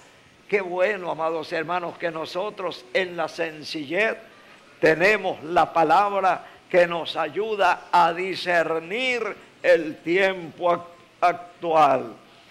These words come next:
El tiempo actual es tiempo del fin. Estamos llegando al fin de esta dispensación.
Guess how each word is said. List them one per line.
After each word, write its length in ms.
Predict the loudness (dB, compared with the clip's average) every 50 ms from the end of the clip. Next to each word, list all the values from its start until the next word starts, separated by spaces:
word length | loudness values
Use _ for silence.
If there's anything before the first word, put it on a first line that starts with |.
| -20 -20 -4
El 200 | -2 -2 -2 -2 -4
tiempo 480 | -2 0 0 0 0 -4 -4 -2 -2
actual 500 | -2 -2 -4 -8 -4 0 0 0 0 0
es 120 | -4 -6 -8 -10
tiempo 580 | -2 0 0 0 0 -2 -6 -8 -4 -4 -2 0
del 260 | 0 -2 -2 -4 -8
fin. 640 | -10 -6 -4 -2 -2 -2 -2 -4 -6 -8 -12 -16 -20 -20 -20 _ -20 -20 -20 -4 0
Estamos 640 | 0 0 0 0 -2 -2 -2 -2 -4 -8 -8 -8
llegando 600 | -4 -4 -2 0 0 0 0 -2 -4 -6 -4 -4
al 160 | -4 -4 -6
fin 440 | -10 -12 -8 -4 -4 -4 -4 -4 0
de 320 | 2 2 4 4 4 2 2
esta 320 | 0 -4 -4 0 0 0
dispensación. 1160 | 0 -2 -6 -8 -4 -2 0 0 0 -2 -8 -10 -4 -4 -4 -4 -4 -6 -4 -2 -2 -2 -4